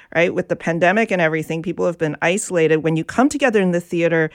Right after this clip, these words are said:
there's a kind of joyousness of a communal ritual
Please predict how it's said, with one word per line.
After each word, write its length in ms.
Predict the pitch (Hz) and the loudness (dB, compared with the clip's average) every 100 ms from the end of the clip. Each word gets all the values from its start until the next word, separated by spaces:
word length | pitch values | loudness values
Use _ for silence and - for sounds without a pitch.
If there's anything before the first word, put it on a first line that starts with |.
| - - - | -12 -20 -2
there's 200 | 185 180 | 0 0
a 40 | |
kind 300 | - 190 185 | -2 -2 -2
of 100 | 165 | -4
joyousness 920 | - 180 196 220 208 156 143 - - - _ - | -2 2 6 6 4 -4 -6 -6 -8 -10 _ -6
of 100 | 170 | -6
a 60 | 165 | -6
communal 520 | - 175 185 202 180 | -4 0 2 4 2
ritual 600 | 185 175 180 160 143 | 0 -2 -4 -2 -4